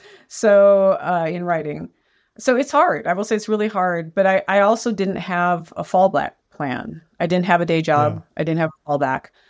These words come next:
Speaker 1: I had to make money, so which meant that I had to demand people pay me and pay me enough that I could live on. And, and I had to become a really good negotiator and say, "Look, I, I would love to do this reading. I can't afford to get there. I can't, you know," so I stayed with board members. I did all the stuff, you know,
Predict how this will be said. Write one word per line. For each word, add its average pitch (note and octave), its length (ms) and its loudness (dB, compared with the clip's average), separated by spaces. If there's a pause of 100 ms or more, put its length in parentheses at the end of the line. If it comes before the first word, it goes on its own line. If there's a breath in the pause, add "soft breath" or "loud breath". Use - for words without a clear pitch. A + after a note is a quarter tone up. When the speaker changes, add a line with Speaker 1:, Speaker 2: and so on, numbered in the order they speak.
(160 soft breath)
Speaker 1:
I E3 80 -2
had F3 280 0
to F#3 80 -2
make E3 180 -4
money, F3 260 -2
so F3 120 -6
which F3 160 -8
meant F#3+ 180 0
that F3+ 240 -2
I E3+ 120 0
had G#3 160 2
to G3 60 -2
demand F3+ 420 0
people G#3 220 -2
pay G#3+ 280 -4
me - 240 -8
and E3 180 -6
pay F#3 160 -2
me G3+ 140 0
enough F#3+ 420 0
that E3 140 -4
I E3 80 0
could E3 160 -4
live F3+ 240 -2
on. D3 240 -4
And, D3+ 260 -6 (420 soft breath)
and F#3+ 240 -2
I F3+ 40 4
had G3 180 2
to G#3+ 60 -2
become F#3+ 240 -2
a F3+ 100 0
really F3 260 0
good F#3 140 0
negotiator F3+ 760 -4
and E3+ 120 -8
say, E3+ 160 -2
"Look, G#3+ 220 0
I, D#3 100 -2 (160)
I D#3+ 140 -2
would E3 160 -2
love E3+ 220 2
to E3+ 80 -6
do E3+ 200 0
this - 560 -2
reading. D#3 580 0
I E3 100 0
can't F3+ 200 0
afford F3 300 -4
to D#3+ 80 -10
get D#3+ 240 0
there. E3+ 400 -2 (200 loud breath)
I - 80 -6
can't, F3 320 0
you D#3+ 100 0
know," D#3 320 -2
so - 140 -4
I E3+ 60 4
stayed E3+ 380 -4
with E3+ 240 -8
board E3+ 240 2
members. E3+ 480 -2
I E3 100 4
did D#3+ 400 -6
all E3+ 220 2
the F#3 100 0
stuff, F3 420 -2
you F3+ 140 -6
know, E3 300 -2